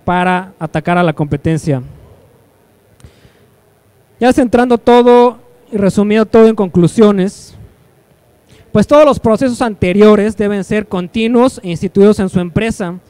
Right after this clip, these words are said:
Si ustedes no lo van a hacer, alguien lo debe hacer por ustedes, ya sea su coordinador, gerente de marketing, gerente comercial, etcétera.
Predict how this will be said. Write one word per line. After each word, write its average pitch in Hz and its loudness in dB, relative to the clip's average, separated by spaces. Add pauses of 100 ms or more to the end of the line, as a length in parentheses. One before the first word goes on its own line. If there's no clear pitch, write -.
(460)
Si 220 -2
ustedes 277 2
no 277 -2
lo 262 2
van 247 -2
a 240 -2
hacer, 247 -2 (560)
alguien 214 -2
lo 185 2
debe 196 2
hacer 196 -6
por 202 -2
ustedes, 226 0
ya 196 -4
sea 208 -4
su 202 -4
coordinador, 175 -2
gerente 202 -6
de 185 -6
marketing, 220 -6
gerente 196 -8
comercial, 180 -4
etcétera. 160 -6